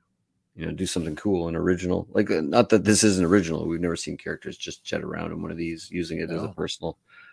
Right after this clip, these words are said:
Speaker 1: sort of ship, but, um, yeah, I, I, I, I think it's probably a gateway <laughs> to a new ship,
Speaker 2: To a new ship.
Speaker 1: which is, uh, a-, at the end of the day, uh, it's, it's really good marketing.
Speaker 2: So,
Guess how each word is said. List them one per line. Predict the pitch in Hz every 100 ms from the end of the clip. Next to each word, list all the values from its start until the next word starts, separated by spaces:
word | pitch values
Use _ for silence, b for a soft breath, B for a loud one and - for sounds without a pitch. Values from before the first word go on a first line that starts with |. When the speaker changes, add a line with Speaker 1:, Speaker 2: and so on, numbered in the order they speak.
| -
Speaker 1:
sort | 90 80
of |
ship, | - 90 73
but, | 78 - _ b b b b b -
um, | 85 80 78 78 _ _ _ _ _ _ _ _
yeah, | 120 98 55
I, | 113 - - _
I, | - - -
I, | 110 120 92
I | 107 123
think | 127 127 101
it's | -
probably | - 120 113 101 87 85
a | 78
gateway | 82 82 78 78 107
<laughs> |
to | 87
a | 82
new | 82 82
ship, | - 82 - _
Speaker 2:
To | 110
a | 104
new | 95
ship. | - 95
Speaker 1:
which | 90
is, | 82
uh, | 87 78 80 - _ _ _
a-, | 92 87
at | 92
the | 90
end | 90
of |
the | 85
day, | 80 82 80 58
uh, | 80 82 -
it's, | 92 - -
it's | 87 -
really | 85 80
good | 80
marketing. | 78 85 - 80 85 _
Speaker 2:
So, | - 113 110 110